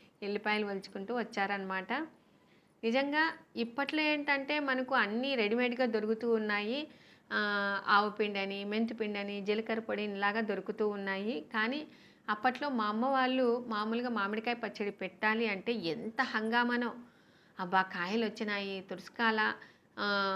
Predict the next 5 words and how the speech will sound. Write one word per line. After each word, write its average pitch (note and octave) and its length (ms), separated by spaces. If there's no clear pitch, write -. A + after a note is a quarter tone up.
మచ్చుకత్తితో A#3+ 640
కట్ F#3+ 360
చేపించుకోవాలా" A#3 600
ఇలాగా G3+ 380
అనుకునేవారు. G3 840